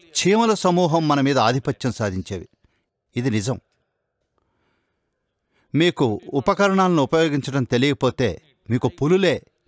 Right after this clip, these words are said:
నిజానికి పులులకే ఈరోజు ఎక్కువ రక్షణ కావాలి. ఎందుకంటే మనుషులకి పనిముట్లను వాడటం వచ్చు. అందరూ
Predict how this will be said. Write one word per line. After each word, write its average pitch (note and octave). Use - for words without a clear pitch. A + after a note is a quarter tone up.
నిజానికి F#3
పులులకే G3+
ఈరోజు E3+
ఎక్కువ D#3
రక్షణ D3
కావాలి. G2
ఎందుకంటే C#3
మనుషులకి E3
పనిముట్లను G3
వాడటం D3+
వచ్చు. -
అందరూ D3+